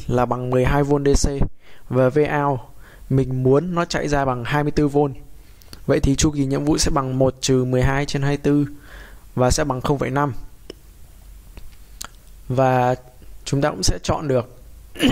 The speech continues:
F sẽ bằng mười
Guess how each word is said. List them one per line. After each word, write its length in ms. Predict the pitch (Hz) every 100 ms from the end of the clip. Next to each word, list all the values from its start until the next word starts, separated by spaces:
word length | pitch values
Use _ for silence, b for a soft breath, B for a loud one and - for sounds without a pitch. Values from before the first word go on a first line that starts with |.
| 190 - - - - b b - -
F 180 | 160 190 - - - - - -
sẽ 240 | - - 156
bằng 300 | 127 120 113 - - - -
mười 360 | 135 131 127